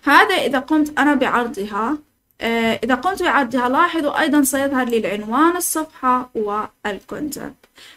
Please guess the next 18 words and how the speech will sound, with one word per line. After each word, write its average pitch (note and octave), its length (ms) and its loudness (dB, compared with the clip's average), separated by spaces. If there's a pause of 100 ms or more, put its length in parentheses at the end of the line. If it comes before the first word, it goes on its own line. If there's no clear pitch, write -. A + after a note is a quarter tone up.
فإذا C#4+ 200 4
الآن D#4 400 4 (100)
أنت F4+ 200 -2
ك-، D4 420 -2
يعني A#3 300 -2
المحتوى، B3 600 0
الآن F#4 280 0 (100)
أنت E4 200 2
كمطور C4+ 840 0
ما B3+ 140 0
الشيء - 240 -2
الذي C4 240 -2
يهمك؟ B3 560 0 (440)
أنك D4+ 340 8
ظهرت، D#4 480 0
ظهرت C#4+ 380 -2
الأمور، G#3 400 -8 (180)
ظهرت، A3+ 380 -2